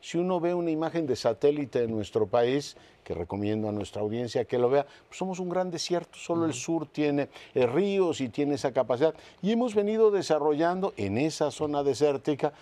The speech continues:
Speaker 1: pues no solo grandes ciudades, sino una agricultura que hoy es muy potente. La agricultura se consume más o menos dos tercios del agua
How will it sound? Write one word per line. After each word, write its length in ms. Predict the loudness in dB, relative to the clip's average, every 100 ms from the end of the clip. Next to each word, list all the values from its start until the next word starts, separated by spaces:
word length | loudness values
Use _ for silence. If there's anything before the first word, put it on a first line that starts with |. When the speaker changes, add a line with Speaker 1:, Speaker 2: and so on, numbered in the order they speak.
| -16 -4
Speaker 1:
pues 100 | -2
no 80 |
solo 240 | 0 0 2
grandes 380 | 2 0 -2 -4
ciudades, 680 | -2 2 4 4 2 0 -8 -16
sino 240 | -6 -2 0
una 160 | 0
agricultura 680 | 0 -2 -4 -4 0 0 0
que 120 | 0
hoy 100 | 0
es 100 | 0
muy 140 | -4 -2
potente. 480 | -2 -2 -6 -8 -20 -20 -6
La 140 | 0
agricultura 720 | 0 0 -2 -4 -2 0 0 0
se 400 | 0 2 0 -2
consume 460 | -4 -4 -4 -4
más 280 | -4 -6 -6
o 60 | -4
menos 420 | -2 0 -2 -2
dos 240 | -2 -2
tercios 400 | -2 -2 -2 -6
del 200 | -2 2
agua 300 | 2 2 -2